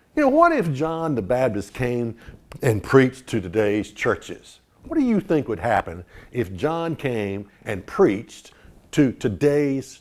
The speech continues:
churches? And let me tell you what would happen. They would say, "Well, you're a legals-, legalist, John. Get out of here. You're pushing a people away from Jesus. John, you need to show more love. John, you just need to tell people how much God loves them.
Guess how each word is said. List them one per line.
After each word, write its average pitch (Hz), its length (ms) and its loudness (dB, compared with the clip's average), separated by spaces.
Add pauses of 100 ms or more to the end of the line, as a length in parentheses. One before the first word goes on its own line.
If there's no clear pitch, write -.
churches? 107 400 -4
And 156 100 -4
let 220 60 2
me 214 60 4
tell 156 160 2
you - 80 0
what 113 120 -2
would 90 80 -12
happen. 101 280 -10 (200)
They 170 120 8
would 139 160 4
say, 160 240 4
"Well, 135 100 4
you're 269 220 2
a 208 40 2
legals-, 214 640 0 (220)
legalist, 175 580 2
John. 131 460 -4 (600)
Get 208 140 4
out 196 240 4
of 143 80 2
here. 107 400 0 (420)
You're 240 140 2
pushing 247 460 0
a 208 40 -2
people 240 400 -2
away 220 300 0
from 202 220 -4
Jesus. 226 640 -4 (320)
John, 233 320 4
you 269 100 2
need 269 180 0
to 190 80 0
show 233 280 -2
more 220 280 -2
love. 220 440 0 (240)
John, 226 340 6
you 254 180 4
just 262 200 0
need 233 180 -2
to 190 80 -6
tell 233 320 -2
people 202 240 -4
how 196 140 -4
much 208 200 -6
God 196 300 -4
loves 226 400 -2
them. 220 380 -6